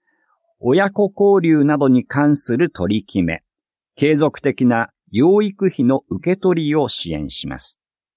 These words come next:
対象は十八歳以下の児童を持つ母子家庭の母、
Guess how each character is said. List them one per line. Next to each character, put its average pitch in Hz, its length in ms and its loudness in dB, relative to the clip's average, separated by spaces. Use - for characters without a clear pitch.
対 190 160 -2
象 185 260 0
は 139 240 0
十 143 260 -2
八 208 200 -4
歳 190 400 -4
以 208 80 -10
下 180 160 -4
の 139 180 2
児 160 160 -2
童 160 320 2
を 135 60 0
持 147 180 0
つ - 320 -8
母 110 160 0
子 - 160 -8
家 196 200 -2
庭 107 220 0
の 156 160 -2
母、 - 500 -10